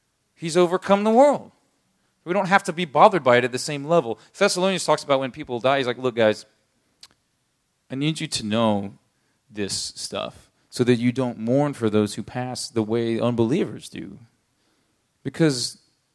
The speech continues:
Jesus is King of Kings and Lord of Lords, and he's gonna return with the people that have died and fallen asleep in him. We don't have to, it's obviously still sad. We are, o-, it's o-, like, the grief is real, guys. That's right. But we don't grieve the same way.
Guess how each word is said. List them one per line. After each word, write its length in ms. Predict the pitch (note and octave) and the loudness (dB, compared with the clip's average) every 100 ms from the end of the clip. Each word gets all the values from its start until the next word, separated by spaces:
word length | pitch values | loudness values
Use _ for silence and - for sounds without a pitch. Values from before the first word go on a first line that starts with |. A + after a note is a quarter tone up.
| _ | _
Jesus 480 | G#2+ B2+ E3 C#3+ - | -8 -6 -4 -4 -4
is 240 | A#2+ G2+ - | -6 -6 -10
King 280 | - D#3+ | -6 -4
of 140 | B2+ G#2 | -4 -6
Kings 380 | E3 D3+ B2+ G#2+ | -4 -2 -4 -6
and 140 | A2+ | -2
Lord 200 | C3+ C3 | 0 0
of 100 | G#2 | -2
Lords, 540 | A2 F3 E3 C3 B2 | 2 6 8 6 2
and 160 | - B2 | -8 -8
he's 160 | D3 C3 | -6 -6
gonna 200 | D3 C3 | -4 -4
return 500 | A#2+ - G#3+ C4+ F3+ | -4 -2 -2 0 -4
with 160 | A2 | -8
the 80 | - | -8
people 240 | C#3+ A#2+ | -6 -6
that 140 | G#2+ A2 | 0 0
have 200 | G#2+ G2 _ _ _ _ | 0 -2 _ _ _ _
died 340 | - - B2 A2 | -6 0 0 0
and 160 | G#2 | -6
fallen 280 | - A#2+ A#2 | 0 0 2
asleep 340 | G#2+ - C#3 - | -2 -6 -8 -6
in 80 | C3 | -8
him. 140 | A2+ | -4
We 80 | B2 | -6
don't 120 | C#3 | -6
have 180 | D#3+ D#3+ | -10 -10
to, 180 | - B2 - - - | -4 -4 -4 -20 -2
it's 160 | F3 - | -2 4
obviously 460 | F#3 F3+ D#3 C3+ | 4 4 -4 -6
still 300 | A2+ - B2 | -8 -8 -10
sad. 300 | - F3+ D#3 | -8 0 0
We 160 | C#3+ C#3+ | 0 2
are, 240 | C#3+ C#3+ | 4 6
o-, 120 | C3 - _ | 6 2 _
it's 140 | C#3+ | -6
o-, 100 | D#3 - | -6 0
like, 220 | C#3+ C#3 _ _ | 0 0 _ _
the 120 | - B2 | -6 -4
grief 280 | C#3+ F3+ | -2 -4
is 160 | C#3 F#2+ | -6 -8
real, 280 | G#2+ D3+ A#2 | -6 -6 -6
guys. 420 | - - - - _ _ _ | -10 -16 -20 -20 _ _ _
That's 220 | - B2 | -2 -2
right. 520 | G#2 C3 D#3 G#2 - - _ _ _ _ _ _ _ _ | 4 6 6 2 -14 -20 _ _ _ _ _ _ _ _
But 140 | C#3 | 6
we 100 | D3 | 8
don't 240 | D3+ D#3 B2 | 4 2 -2
grieve 240 | C3 C#3+ | -2 0
the 100 | G#2+ | -2
same 420 | - - B2 G2 F2 | -4 -4 -4 -6 -12
way. 320 | - G2+ | -14 -14